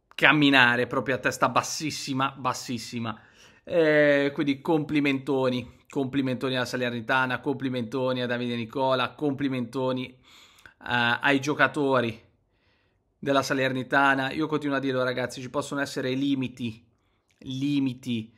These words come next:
ci possono essere, eh, differenze qualitative enormi, però l'attitudine dei giocatori, l'attitudine di una squadra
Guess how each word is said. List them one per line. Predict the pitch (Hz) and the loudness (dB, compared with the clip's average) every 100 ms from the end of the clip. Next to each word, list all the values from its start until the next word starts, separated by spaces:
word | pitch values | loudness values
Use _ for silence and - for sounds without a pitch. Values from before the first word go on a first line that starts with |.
| _ _ | _ _
ci | - | -16
possono | 139 135 131 135 | -6 -4 -4 -2
essere, | 139 135 - 135 131 131 - - _ _ _ _ _ _ _ - - | -2 -2 -2 0 0 0 -4 -20 _ _ _ _ _ _ _ -20 -10
eh, | 123 123 120 120 117 123 123 | -6 -4 -4 -4 -6 -8 -8
differenze | 127 135 147 147 147 | -6 -2 0 0 0
qualitative | - 139 131 135 147 139 | -2 -2 0 -2 2 2
enormi, | 135 139 135 120 113 107 - _ _ _ _ _ - | 2 2 0 -2 -4 -8 -12 _ _ _ _ _ 0
però | 143 139 143 127 - _ _ _ - | 4 8 8 6 -2 _ _ _ -2
l'attitudine | 147 156 - 160 147 175 170 151 131 127 120 110 - | 2 2 -2 -10 -6 0 2 2 0 -2 -4 -6 -10
dei | 135 135 | -6 -4
giocatori, | 139 139 139 139 127 127 | -2 -4 -2 -2 0 0
l'attitudine | 131 143 - 160 147 196 190 165 151 143 | 0 -2 -4 -12 -4 0 2 2 2 2
di | 139 | 0
una | 135 | -2
squadra | 131 - 143 131 123 117 | -2 0 2 2 0 -4